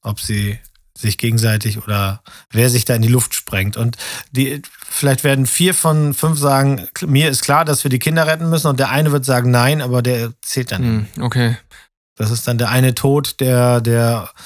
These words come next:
Speaker 1: ungewollt und auch vor allem nicht, ähm, selbst gewählt einfach hingenommen werden muss f-,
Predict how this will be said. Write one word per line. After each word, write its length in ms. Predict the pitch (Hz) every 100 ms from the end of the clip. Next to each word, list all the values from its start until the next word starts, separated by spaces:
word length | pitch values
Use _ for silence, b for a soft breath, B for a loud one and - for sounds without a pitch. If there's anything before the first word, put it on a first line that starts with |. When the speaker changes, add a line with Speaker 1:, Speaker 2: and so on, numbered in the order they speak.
| B _ -
Speaker 1:
ungewollt 1600 | 147 160 156 147 _ _ _ - 131 117 120 131 135 131 - -
und 360 | 123 117 113 113
auch 160 | 113 113
vor 220 | - 117
allem 340 | 117 120 117
nicht, 340 | 117 117 - -
ähm, 600 | 113 110 107 104 101 98 - _ _ _ _ _ _ _
selbst 400 | 123 113 135 -
gewählt 640 | 123 110 117 117 113 - - -
einfach 300 | 113 117 110
hingenommen 460 | 120 117 104 101
werden 220 | 101 101
muss 320 | 101 95 - -
f-, 520 | - - - -